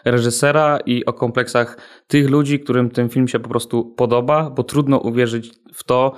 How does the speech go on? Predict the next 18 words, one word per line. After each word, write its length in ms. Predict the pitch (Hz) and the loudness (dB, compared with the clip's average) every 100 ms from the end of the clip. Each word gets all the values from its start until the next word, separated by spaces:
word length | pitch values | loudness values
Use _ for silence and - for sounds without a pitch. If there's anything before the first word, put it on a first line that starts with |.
| - _ - | -12 _ -6
że 180 | 120 | -4
każdy 680 | 117 127 127 120 117 117 113 113 - _ _ - 113 | -2 0 0 -2 0 2 2 -2 -16 _ _ -2 0
e, 440 | 113 110 110 107 107 | 2 2 0 -4 -2
prawda, 400 | 113 113 107 107 | 0 2 0 -2
Polak 440 | 127 120 113 107 | 0 2 2 0
jest, 500 | 110 110 107 - - | 0 0 -2 -8 0
e, 240 | 110 113 | 2 2
antysemitą 840 | - 120 123 120 123 131 143 147 156 - - - _ | 0 0 -2 2 2 4 2 0 -2 -8 -20 -20 _
i 240 | 120 120 | 2 2
że 260 | 117 110 113 | 2 2 2
tak 280 | 113 123 113 | 2 -2 2
jak 360 | 113 110 - - 113 | 0 -2 -6 -4 -4
kiedyś 460 | - 123 113 113 - | 0 0 2 -2 -2
zdarzało 640 | 117 117 117 131 135 117 | -2 2 2 2 2 2
się, 340 | 110 - 107 107 | 0 -2 -2 -2
że 220 | 110 117 | -2 -2
Polacy, 720 | 117 - 117 113 113 - 110 110 - - _ 110 | 0 0 2 2 0 0 0 0 -8 -20 _ 0
e, 300 | 110 110 | 2 2